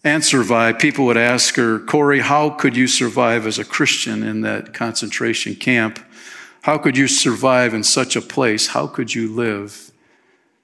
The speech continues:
This was her answer, "There is no pit so deep that the love of God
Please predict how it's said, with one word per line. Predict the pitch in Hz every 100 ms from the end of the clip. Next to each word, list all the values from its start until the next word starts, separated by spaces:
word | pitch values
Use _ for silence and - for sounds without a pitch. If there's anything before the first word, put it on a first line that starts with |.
| _ _ _ _ _ _ -
This | 127 -
was | 127
her | 120 110
answer, | 117 117 110 110 104 104
"There | 104 113
is | 110 104
no | 131 127
pit | - - 156 143 - - -
so | - - 131 117
deep | 101 139 117 92 - - -
that | - 110
the | 104
love | 104 117
of | 107 107
God | 117 107 95